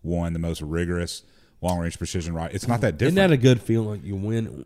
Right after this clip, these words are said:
Speaker 1: Eight, eight years, yeah. You know, so now fast forwarding, uh, you know,
Speaker 2: Well
Speaker 1: the, the program comes back as A S R, Advanced
Speaker 2: Oh,
Speaker 1: Sniper
Speaker 2: oh,
Speaker 1: Rifle.
Speaker 2: okay, so, so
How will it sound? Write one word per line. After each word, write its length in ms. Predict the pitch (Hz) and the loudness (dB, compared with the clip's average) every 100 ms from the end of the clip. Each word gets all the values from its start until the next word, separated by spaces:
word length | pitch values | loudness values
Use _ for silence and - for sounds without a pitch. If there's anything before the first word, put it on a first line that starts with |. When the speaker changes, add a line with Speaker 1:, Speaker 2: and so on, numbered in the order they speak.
| - | -12
Speaker 1:
Eight, 400 | 277 277 214 117 | 0 6 6 4
eight 220 | 110 131 104 | 2 2 2
years, 440 | 117 123 67 67 | 0 -2 -4 -2
yeah. 160 | 120 98 | 0 2
You 160 | 104 | 2
know, 100 | 101 | 0
so 200 | 98 110 | 2 2
now 320 | 95 110 120 | 4 4 2
fast 340 | 104 110 104 - | 2 0 0 0
forwarding, 460 | 113 123 110 98 - | 0 2 2 0 -2
uh, 240 | 98 90 76 | -2 -4 -2
you 140 | 101 | -2
know, 120 | 92 | 2
Speaker 2:
Well 120 | 190 | 4
Speaker 1:
the, 80 | 101 - | 2 0
the 80 | 92 | -4
program 400 | - 113 107 90 | 0 0 0 -2
comes 320 | - 110 87 | 0 0 0
back 320 | 87 95 95 | 0 0 -2
as 160 | 80 76 - | -6 -10 -6
A 160 | 101 110 | -2 -2
S 120 | - | -2
R, 140 | 76 78 | -4 -6
Advanced 300 | 73 90 175 | -4 6 6
Speaker 2:
Oh, 80 | |
Speaker 1:
Sniper 160 | 87 85 | 6 4
Speaker 2:
oh, 80 | 120 | 4
Speaker 1:
Rifle. 140 | - | 10
Speaker 2:
okay, 320 | 120 - 95 82 | 10 10 8 8
so, 240 | - 98 - | 4 2 0
so 200 | - | -10